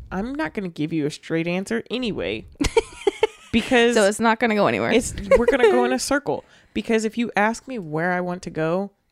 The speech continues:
Speaker 1: I will not have an answer for, I don't even eat out that much. So
Speaker 2: My go-to is Cheesecake Factory, if anybody wants to know.
Speaker 1: Yeah. So, like,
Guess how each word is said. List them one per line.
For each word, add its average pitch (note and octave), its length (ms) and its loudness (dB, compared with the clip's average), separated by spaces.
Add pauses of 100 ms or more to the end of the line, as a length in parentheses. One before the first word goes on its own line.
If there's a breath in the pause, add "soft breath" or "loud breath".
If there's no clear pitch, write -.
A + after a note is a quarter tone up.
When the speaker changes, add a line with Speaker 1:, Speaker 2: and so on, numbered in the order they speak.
Speaker 1:
I F#3+ 160 2
will F#3 120 0
not E3 160 -4
have D#3+ 140 -4
an C#3+ 80 -6
answer C3+ 240 -8
for, - 160 -16
I A3+ 100 0
don't D4 140 -2
even C#4+ 260 -6
eat G#3 140 -2
out D3+ 240 0
that D#3+ 160 -2
much. - 380 -8
So D#3+ 680 0
Speaker 2:
My A#3+ 140 4
go-to B3 300 4
is A#3 100 0
Cheesecake A#3+ 400 -4
Factory, A#3 340 -2
if A3 100 -6
anybody G#3+ 360 -2
wants A3+ 180 -6
to - 100 -10
know. - 140 -8 (240)
Speaker 1:
Yeah. G#3+ 520 2 (100)
So, C4+ 260 0
like, C4 360 0